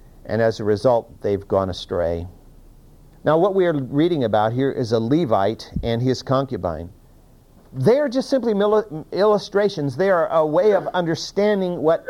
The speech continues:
happened during this time period and how degraded the society had become, because they are not even named in the account. We're not given the name of the Levite or his concubine. Of course, it's very common for the women not to be named, but he's not even named either.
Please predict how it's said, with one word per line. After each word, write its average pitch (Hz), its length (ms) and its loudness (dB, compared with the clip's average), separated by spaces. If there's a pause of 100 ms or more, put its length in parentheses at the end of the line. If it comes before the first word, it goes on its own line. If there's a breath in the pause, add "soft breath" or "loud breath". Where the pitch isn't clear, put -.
(140)
happened 127 480 -4
during 127 260 0
this 120 220 -2
time 135 260 0
period 113 360 0 (1000)
and 127 140 0
how 147 300 0 (360 loud breath)
degraded 135 560 0
the 110 80 -4
society 135 520 0
had 120 200 -2
become, 127 420 -2 (200 loud breath)
because 202 280 2
they 285 100 2
are 302 120 2
not 254 200 0
even 269 200 0
named 320 300 0
in 190 100 0
the 151 120 0
account. 120 420 -6 (360)
We're 302 120 2
not 269 260 0
given 233 260 0
the 208 100 0
name 202 220 -2
of 185 60 -2
the 180 80 -2
Levite 160 400 0
or 180 120 2
his 202 120 -4
concubine. 117 540 -6
Of 135 60 -10
course, 123 220 -8
it's 107 120 -16
very 110 160 -2
common 139 420 -2
for 117 160 -4
the 110 60 -2
women 131 320 0
not 160 220 -2
to 127 40 -8
be 117 140 -8
named, 113 240 -4
but 143 180 0 (500)
he's 262 280 -2
not 185 180 0
even 110 180 -6
named 95 280 -8
either. 262 300 -6